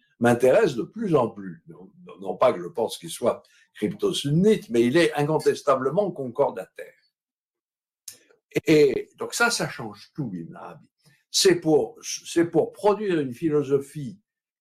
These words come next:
qu'Ibn Arabi n'a jamais produite,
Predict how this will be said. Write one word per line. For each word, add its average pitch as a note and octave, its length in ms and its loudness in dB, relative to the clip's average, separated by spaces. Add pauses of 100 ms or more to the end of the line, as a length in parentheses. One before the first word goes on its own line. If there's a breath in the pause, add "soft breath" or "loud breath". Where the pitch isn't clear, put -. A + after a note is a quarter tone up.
(240)
qu'Ibn A3+ 240 6
Arabi C#3 480 2
n'a F#2+ 160 -6
jamais G2 300 -6
produite, C#3 800 -6